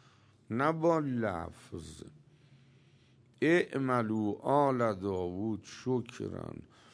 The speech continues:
چیکار کرد ابی عبدالله در شکرگزاری؟ برای خودش،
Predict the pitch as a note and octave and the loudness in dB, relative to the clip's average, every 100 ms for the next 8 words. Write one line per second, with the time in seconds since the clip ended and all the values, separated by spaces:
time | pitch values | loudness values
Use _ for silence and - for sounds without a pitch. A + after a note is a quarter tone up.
0 | - - _ _ _ - - - C3 A2+ | -20 -20 _ _ _ -12 -10 -8 -6 -8
1 | - C#3+ D#3 E3+ D#3+ C3+ - - D#3+ F3+ | 0 2 4 4 2 -6 -8 2 6 6
2 | F3 D#3 F#3 C#3 B2 A2+ A#2 A2+ G#2 F#2+ | 6 2 -2 0 0 0 0 0 -2 -2
3 | G#2 F#2+ G#2 B2 B2 A#2 G2+ E2+ - - | -2 0 0 0 0 -2 -2 -6 -10 -6
4 | G#2+ G2 F#2+ - F#2+ F#2+ F#2 G2+ E2 F#2 | -2 -2 -4 -8 -6 -6 -4 -4 -4 -4
5 | F#2 F2+ G#2+ D3 D3 C#3 - - - - | -4 -4 -6 -4 -6 -8 -14 -20 -12 -2
6 | G#2+ G2+ A#2 - - A2+ B2+ D#3 C#3 - | 0 0 -2 -4 -4 -2 0 -2 -2 -8
7 | - | -20